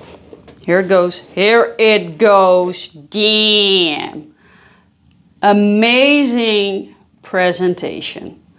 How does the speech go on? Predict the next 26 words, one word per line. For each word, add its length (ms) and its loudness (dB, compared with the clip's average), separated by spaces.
It 40 -8
looks 220 -4
good. 500 -4
Look. 320 -8
I 120 2
like 220 2
it. 240 -12
I 60 -4
like 260 -2
it. 580 -4
And 240 2
this 240 2
is 200 -8
how 320 -2
the 120 -8
bottle 640 0
looks 440 -2
like. 280 -4
It 140 0
is, 460 -4
it 100 -4
is 140 2
darker 540 0
than 840 -4
the 120 -4
original. 720 -2